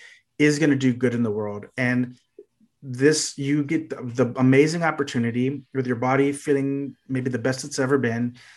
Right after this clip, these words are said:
um, at least having a deeper understanding of it, to give it, give it a sort of, um, a,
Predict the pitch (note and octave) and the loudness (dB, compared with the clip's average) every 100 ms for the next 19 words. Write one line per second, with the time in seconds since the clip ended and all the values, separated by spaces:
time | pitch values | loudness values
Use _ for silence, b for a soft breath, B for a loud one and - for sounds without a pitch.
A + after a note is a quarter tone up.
0 | B A#2+ A2+ A#2 A#2+ C3+ D3+ C3 B2 B2 | B -6 -2 -2 -2 -2 0 2 2 0
1 | B2+ A#2+ A#2 - C#3+ D3+ D3+ A#2+ G#2+ A2+ | -2 -2 -2 -2 0 2 2 0 -2 -6
2 | A2 _ _ _ _ _ _ _ _ - | -8 _ _ _ _ _ _ _ _ -20
3 | - E3 D#3 D3 _ _ _ _ _ D#3 | -8 -4 -4 -6 _ _ _ _ _ 2
4 | E3 F#3 - - C3 D3 D#3+ F3 E3 - | 4 4 0 -14 -2 2 4 2 -2 -10
5 | _ C#3+ C#3 C3+ C#3 C3+ D3 C#3 C3 - | _ 4 6 6 4 -2 -4 -4 -6 -2
6 | C3 B2+ B2 B2 B2 b b b b b | 2 2 2 -2 -4 b b b b b
7 | C#3 C3+ B2+ | 0 0 0